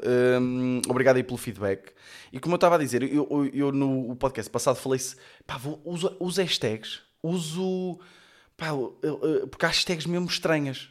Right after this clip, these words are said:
na, na cena do humor. Hashtags ahá, hashtags piadas.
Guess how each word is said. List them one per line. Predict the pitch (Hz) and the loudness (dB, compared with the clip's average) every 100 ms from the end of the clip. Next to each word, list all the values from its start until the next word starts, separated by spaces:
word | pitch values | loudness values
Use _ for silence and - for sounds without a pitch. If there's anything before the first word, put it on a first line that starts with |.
| _ | _
na, | - 127 123 | -4 -2 0
na | 123 | -2
cena | 131 131 | -2 -2
do | 131 | 0
humor. | 143 143 131 | -2 0 0
Hashtags | 117 - 104 - - - _ | 0 -4 -6 -6 -8 -10 _
ahá, | 104 107 135 147 151 147 - - - _ | -4 0 6 8 8 4 -4 -20 -20 _
hashtags | 104 - 107 - | -12 -10 -4 -4
piadas. | - - 127 135 131 127 - | -4 4 8 8 6 0 -4